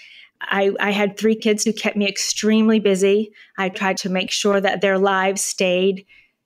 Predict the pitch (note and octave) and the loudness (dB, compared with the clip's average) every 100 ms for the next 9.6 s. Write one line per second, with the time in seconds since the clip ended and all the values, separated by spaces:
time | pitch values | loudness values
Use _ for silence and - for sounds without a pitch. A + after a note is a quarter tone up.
0 | _ _ _ _ - - G#3 A3 G#3+ A3 | _ _ _ _ -6 0 2 4 4 2
1 | G#3 - F#3 F3 F3 F3 E3+ - - A3 | 0 -4 -4 -2 -4 -8 -12 -8 -2 0
2 | G#3 G#3+ A3 G#3+ F#3 G3+ G#3 A3+ A#3 A3 | 2 2 2 0 -2 -2 0 -2 0 0
3 | G3+ G#3 G3 - F3+ F#3 G3 F#3+ - G3+ | 0 0 -2 -2 -2 0 0 -2 -2 -2
4 | F#3+ F#3 F#3 G3+ G#3 _ _ _ _ - | 0 -2 -2 -4 -6 _ _ _ _ -20
5 | - - _ - G3 F#3+ - - A3+ A3 | -20 -20 _ -2 0 0 -2 -2 2 4
6 | A3+ A3 G#3 G#3 G#3+ G#3+ A3 A#3+ A#3 G#3+ | 4 2 0 0 -2 -2 -2 -2 0 -2
7 | - A#3+ G3 F3+ G3+ A#3 _ _ _ _ | 0 0 0 0 -2 -6 _ _ _ _
8 | _ - F#3 F#3 F#3 F3+ E3 E3+ G3 G3 | _ -6 -2 -2 -2 -4 -4 -2 -2 0
9 | F#3 G3 - G#3 G#3 | 0 0 0 0 0